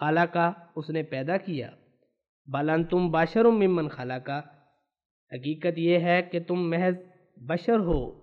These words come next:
ان میں سے جن کو اس نے پیدا کیا۔ یغفر، وہ بخش دیتا ہے، لمن یشاء، جس کو چاہتا ہے، ویعذب،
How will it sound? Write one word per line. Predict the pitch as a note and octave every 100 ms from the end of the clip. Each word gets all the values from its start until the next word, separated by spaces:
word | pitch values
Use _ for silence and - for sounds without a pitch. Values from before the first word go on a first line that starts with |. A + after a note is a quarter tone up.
| -
ان | G3 G3
میں | F3+ E3
سے | D3 B2
جن | C#3 D#3+
کو | E3 D#3+
اس | -
نے | D3
پیدا | C3+ B2+ D#3
کیا۔ | E3+ D#3+ B2+ G#2 - _ _ _ _ _ _ _ _ _ -
یغفر، | C3+ D3 - D#3 D#3 D#3 E3 - - -
وہ | C3+
بخش | C3+ D#3 D#3+ D3+
دیتا | D#3+ D#3 D#3+ D#3+
ہے، | D#3+ E3 - _ _ _ _ C3
لمن | C#3+ D3 D#3 D#3
یشاء، | G3+ G3 F3 C#3 A2+ G#2 - _ -
جس | B2 D3+ D3+
کو | - G3
چاہتا | F#3+ D#3+ - C#3+ B2
ہے، | A#2+ G#2+ _ _ _ _ _ -
ویعذب، | C3 C3+ C#3+ D#3 E3+ C3+ D3+ F3